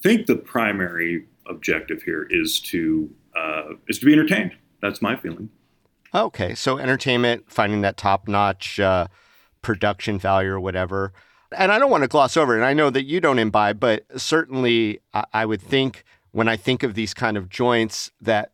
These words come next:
Speaker 2: liquor is sort of free-flowing around you.
Speaker 1: Mm-hmm.
Speaker 2: Do, do they pay attention to that? Is that like a, uh,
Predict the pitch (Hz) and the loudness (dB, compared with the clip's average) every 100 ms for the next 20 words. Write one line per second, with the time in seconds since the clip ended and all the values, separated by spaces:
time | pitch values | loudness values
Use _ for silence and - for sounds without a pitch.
0 | - 123 - 139 117 113 113 107 - - | -4 -2 2 4 4 4 4 2 -6 -4
1 | 123 101 - - _ _ - 139 - 127 | -2 -2 -6 -16 _ _ 2 2 0 0
2 | 117 113 110 107 98 101 101 104 123 117 | 4 4 2 0 -2 0 2 2 0 -2
3 | 98 90 90 117 123 117 160 - 175 175 | -2 -2 2 2 4 6 4 4 2 4
4 | 185 - 180 190 185 185 - 185 190 170 | 0 2 0 0 -2 -2 -2 0 2 2
5 | 165 151 156 151 135 143 - 131 123 120 | 2 2 2 2 4 2 2 2 4 6
6 | 117 113 | 6 4